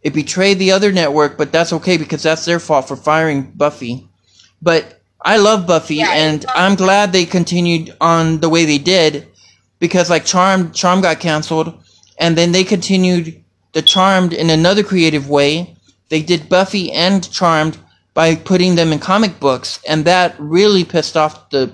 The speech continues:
Speaker 1: cable networks. But that's on them, because, again, that's their fault for canceling our shows. So the producers and creators thought smart, and it's like, "You know what?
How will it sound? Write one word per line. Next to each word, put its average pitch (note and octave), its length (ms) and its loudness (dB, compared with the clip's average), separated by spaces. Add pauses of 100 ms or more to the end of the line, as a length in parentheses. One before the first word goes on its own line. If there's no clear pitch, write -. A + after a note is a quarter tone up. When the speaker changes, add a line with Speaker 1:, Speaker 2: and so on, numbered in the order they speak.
(120)
Speaker 1:
cable F#3+ 360 2
networks. C3+ 1000 -4
But E3 240 0
that's F#3+ 220 0
on F3 180 2
them, F3 400 2 (180)
because, D#3 260 -4
again, F3+ 320 0
that's D#3+ 220 0
their G3 140 0
fault E3+ 260 -2
for C#3+ 60 -8
canceling E3+ 400 -2
our C#3 120 0
shows. D#3+ 640 -2 (440)
So D#3+ 460 -2 (160)
the D3+ 480 0
producers F3 760 0
and D#3 160 -4
creators F3 600 0
thought D3+ 220 0
smart, G3+ 600 0 (280)
and D#3 100 -2
it's D#3 120 -2
like, E3 160 0
"You G3 60 0
know G#3+ 140 4
what? A3+ 480 0